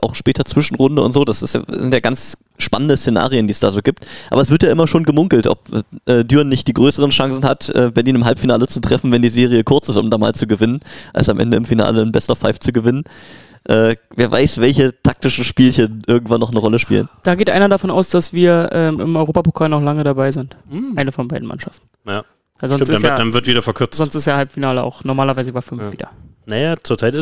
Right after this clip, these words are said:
Speaker 3: es ja so, dass jeder versucht, dem Platz vier aus dem Weg zu gehen, da in der, in der oberen Tabellenhälfte, um dann nicht im Halbfinale auf uns zu treffen.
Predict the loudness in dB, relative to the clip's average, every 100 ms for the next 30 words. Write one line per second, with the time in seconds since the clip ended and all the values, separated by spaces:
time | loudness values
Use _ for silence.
0 | 0 0 2 0 0 0 -2 -2 -2 -4
1 | -6 -6 -4 -4 -4 -4 -4 -6 -2 0
2 | 2 0 -4 -6 -6 -6 -6 -6 -6 -10
3 | _ _ _ -6 -6 -4 -4 -4 -6 -6
4 | -6 -4 -4 -4 -4 -6 -10 -6 -4 -4
5 | -2 -4 -6 -12 _ _ _ _ _ _
6 | _ _ -14 -8 -8 -6 -4 -4 -4 -8
7 | -6 -6 -8 -14 -12 -10 -10 -12 -14